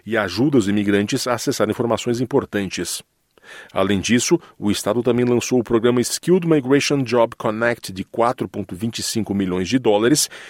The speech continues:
que visa remover barreiras e conectar imigrantes recém-chegados a empregos no Estado.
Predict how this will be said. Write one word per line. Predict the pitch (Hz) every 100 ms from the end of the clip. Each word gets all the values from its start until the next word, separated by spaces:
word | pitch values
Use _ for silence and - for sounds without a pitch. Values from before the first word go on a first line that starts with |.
| -
que | - 98
visa | 98 98
remover | 95 123 110 107
barreiras | 104 110 87 104 127 -
e | 107
conectar | 113 107 - 90
imigrantes | 98 117 104 98 101 -
recém-chegados | 95 - 160 - 156 101 95 98 110 - - -
a | 143
empregos | 156 117 92 90 92
no | 101
Estado. | 92 - 92 90 90